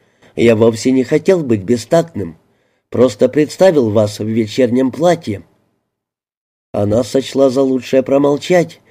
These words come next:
явно не зная, как вести себя дальше.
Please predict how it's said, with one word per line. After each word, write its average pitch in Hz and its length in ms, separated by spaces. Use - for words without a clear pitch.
явно 110 380
не 113 160
зная, 107 380
как 110 240
вести 120 360
себя 117 300
дальше. 127 460